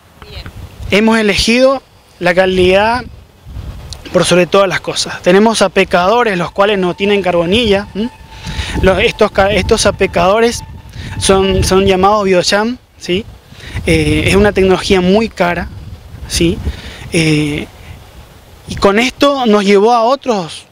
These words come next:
Speaker 2: niveles de calidad. Esto era muy caro, esto implicaba, ah, dejar otras inversiones para poder llegar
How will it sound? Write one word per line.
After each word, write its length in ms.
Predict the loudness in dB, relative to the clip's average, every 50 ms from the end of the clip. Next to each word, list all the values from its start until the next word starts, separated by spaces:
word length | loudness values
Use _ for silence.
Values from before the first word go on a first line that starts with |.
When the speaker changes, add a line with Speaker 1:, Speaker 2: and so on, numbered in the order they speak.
| _ _ _ _ -4
Speaker 2:
niveles 560 | -2 0 2 2 2 2 2 2 0 0 0
de 100 | -2 -4
calidad. 380 | -6 -6 -6 -6 -8 -10 -14 -18 _ _ _ _ _ _ -20 -20 -20 -20 -20 -20 -16 -10
Esto 220 | -10 -6 -2 0 2
era 100 | 2 2
muy 240 | 2 2 0 0
caro, 380 | 0 0 0 0 0 0 -4 -12 -14 -10 -8
esto 180 | -6 -2 0
implicaba, 800 | 0 0 0 0 -2 -4 0 2 2 2 2 2 2 0 0 0 -4 -8 -18 -20 -20 -20 -14 -6 -2
ah, 420 | -2 0 0 0 -2 -4 -8 -10 -16 -20 -20 -20 -20 -18 -8 -4
dejar 320 | -4 -2 2 2 2 2
otras 260 | 2 2 2 2 2
inversiones 840 | 2 2 2 2 0 0 0 0 2 2 4 2 2 0 -2 -6 -18 _ _ _ _ -20 -20 -16 -6 -2
para 220 | 0 2 2 2
poder 280 | 2 2 2 4 4 4
llegar 380 | 4 4 4 4 2 0 -2